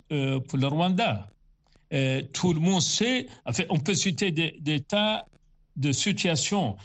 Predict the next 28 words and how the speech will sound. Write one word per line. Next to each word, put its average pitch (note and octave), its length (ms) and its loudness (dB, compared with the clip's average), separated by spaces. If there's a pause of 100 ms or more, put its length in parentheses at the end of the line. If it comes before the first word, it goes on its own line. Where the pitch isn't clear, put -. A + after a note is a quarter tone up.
(140)
et D#3 100 0
surtout F3+ 640 0 (460)
pour E3+ 260 2 (520)
venir D#3 640 2 (220)
à, - 1040 -4
à - 60 0
la C3+ 160 2
région, C#3+ 480 0
euh, D3 100 0 (140)
qui - 120 -2
nous B2 100 2
concerne, D3 540 0
c'est-à-dire A#2 400 0
le D3 80 0
Niger, E3 520 2 (1400)
il F3 180 2
est E3 300 0
très G#3 220 2
bon G#3+ 320 2 (180)
que E3+ 80 0
les D3 220 2
chefs - 380 0
religieux, D3 760 2 (120)
quelle F#3+ 200 0
que D#3+ 220 -2
soit C3 500 0 (760)
leur B2 320 0
tendance, F3 800 0